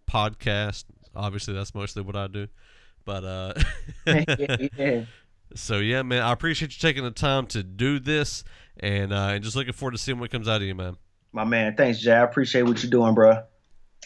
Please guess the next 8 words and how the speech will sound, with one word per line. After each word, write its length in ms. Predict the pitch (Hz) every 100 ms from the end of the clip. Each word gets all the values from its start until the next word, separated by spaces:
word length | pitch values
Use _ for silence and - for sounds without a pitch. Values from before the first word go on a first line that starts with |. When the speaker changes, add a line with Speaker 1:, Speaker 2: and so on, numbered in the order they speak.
| - _ _ _ _ _ _ _ - -
Speaker 1:
Alrighty, 420 | 101 110 123 120
that 100 | 123
was 100 | 113
the 100 | -
interview 460 | 131 127 120 143
with 180 | 139 107
C 380 | - - - 139
W 400 | 127 123 117 113